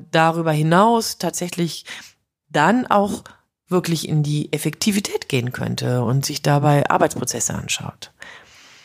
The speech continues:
Sie merken, dass die beiden Facetten dicht miteinander verwoben sind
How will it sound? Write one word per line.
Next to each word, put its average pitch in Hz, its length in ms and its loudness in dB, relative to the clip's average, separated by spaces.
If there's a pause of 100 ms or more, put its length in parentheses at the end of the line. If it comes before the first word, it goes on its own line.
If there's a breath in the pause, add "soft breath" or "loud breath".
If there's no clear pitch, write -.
(1400 loud breath)
Sie 170 120 0
merken, 170 340 4
dass 196 100 2
die 185 100 -2
beiden 165 540 2 (360 loud breath)
Facetten 180 580 2
dicht 190 240 0
miteinander 156 720 4
verwoben 170 540 0
sind 139 480 -2